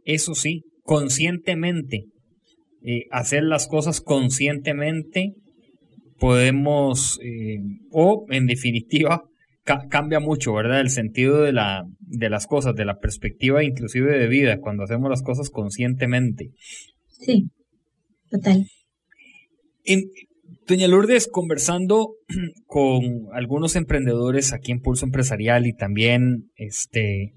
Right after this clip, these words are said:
Speaker 1: de los empresarios que nos, que nos visitan, tiene uno una, una serie de, de momentos en los cuales se ha pasado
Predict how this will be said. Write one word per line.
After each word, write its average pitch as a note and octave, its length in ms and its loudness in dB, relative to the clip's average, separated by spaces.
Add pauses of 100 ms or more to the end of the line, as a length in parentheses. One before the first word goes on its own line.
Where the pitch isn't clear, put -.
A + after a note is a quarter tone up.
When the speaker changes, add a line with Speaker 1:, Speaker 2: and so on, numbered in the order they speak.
Speaker 1:
de A#2 200 -4
los G#2+ 380 -2
empresarios A2+ 600 -2
que C3 120 0
nos, A2+ 460 -2
que - 100 -8
nos A2+ 140 -2
visitan, A#2+ 600 0 (880)
tiene D#3+ 240 4
uno D#3 340 6
una, C#3+ 520 2 (400)
una B2 100 -2
serie C3 400 4
de, G#2+ 400 2 (600)
de A#2+ 160 0
momentos C#3 680 0
en C3+ 80 -2
los A2+ 160 -4
cuales C3 720 2 (320)
se - 160 -2
ha C#3+ 120 0
pasado C#3+ 500 2